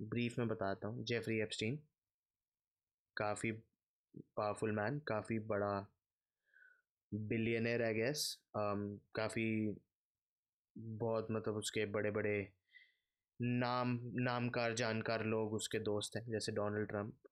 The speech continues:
हमारे प्रिय डोनाल्ड ट्रंप, और तो और बिल क्लिंटन। तो, मतलब, basically बिलियनेयर जिसके काफ़ी फेमस फ्रेंड्स हैं, ठीक है। और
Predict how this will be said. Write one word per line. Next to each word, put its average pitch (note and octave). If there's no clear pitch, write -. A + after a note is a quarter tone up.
हमारे G2+
प्रिय G#2
डोनाल्ड G#2
ट्रंप, A#2
और B2+
तो B2+
और A2+
बिल A2
क्लिंटन। A2
तो, -
मतलब, D3+
basically D3+
बिलियनेयर B2+
जिसके A#2+
काफ़ी B2
फेमस A2+
फ्रेंड्स G#2
हैं, A#2
ठीक G#2
है। C#3
और C#3+